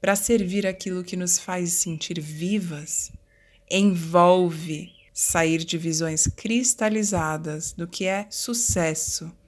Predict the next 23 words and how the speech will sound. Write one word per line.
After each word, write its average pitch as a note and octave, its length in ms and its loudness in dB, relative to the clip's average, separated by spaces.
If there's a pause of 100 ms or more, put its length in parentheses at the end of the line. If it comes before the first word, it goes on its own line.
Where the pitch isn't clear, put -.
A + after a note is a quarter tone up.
(220)
do E3 120 -2
que - 140 -6
é E3 60 0
bom, D#3 500 2 (480)
do E3 120 -4
que E3+ 120 -4
é D#3 40 2
ruim, E3 680 0 (560)
do G#3 100 0
que G#3+ 140 -2
é A#3 80 4
trabalho E3+ 840 0 (440)
e - 80 -6
do F3+ 160 -2
que G#3 200 -2
é F#3+ 120 2
um F3 280 0
bem E3+ 300 4
viver. E3 640 -6 (1040)
Aprenda G#3 540 4
a F3 40 2
se F3+ 140 2
questionar, D#3+ 800 -2